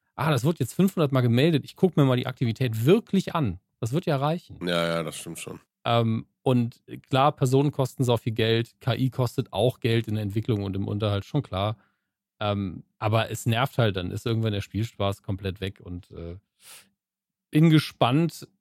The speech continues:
Speaker 1: ob wer irgendwann den ersten Schritt macht, zu sagen, „Nee, es, wir müssen Geld ausgeben dafür“, weil das ist hier die Entscheidung. Wenn man hier richtig Geld in die Hand nähme,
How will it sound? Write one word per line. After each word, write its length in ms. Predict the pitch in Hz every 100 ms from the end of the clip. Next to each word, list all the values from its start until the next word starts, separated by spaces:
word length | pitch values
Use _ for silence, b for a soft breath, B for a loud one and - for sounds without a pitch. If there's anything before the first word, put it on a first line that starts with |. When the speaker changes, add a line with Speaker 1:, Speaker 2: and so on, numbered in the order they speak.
| -
Speaker 1:
ob 160 | 123 120
wer 320 | 131 156 -
irgendwann 380 | 135 143 127 123
den 80 | 113
ersten 260 | 110 - 123
Schritt 220 | - -
macht, 180 | 120 -
zu 80 | 110
sagen, 360 | 110 110 104
„Nee, 220 | 107 123 -
es, 280 | 110 - 117
wir 120 | 113
müssen 480 | 123 143 - 131 120
Geld 240 | - 107 120
ausgeben 480 | 92 90 - 82 82
dafür“, 300 | - - 82
weil 100 | 95
das 200 | 110 -
ist 160 | -
hier 120 | - 104
die 100 | 90
Entscheidung. 540 | 92 - 107 73 - _ _
Wenn 120 | 95
man 120 | 101 104
hier 160 | 110
richtig 240 | 120 - -
Geld 220 | 120 143
in 60 | 107
die 100 | 98
Hand 260 | 101 101
nähme, 600 | 101 104 127 117 104 151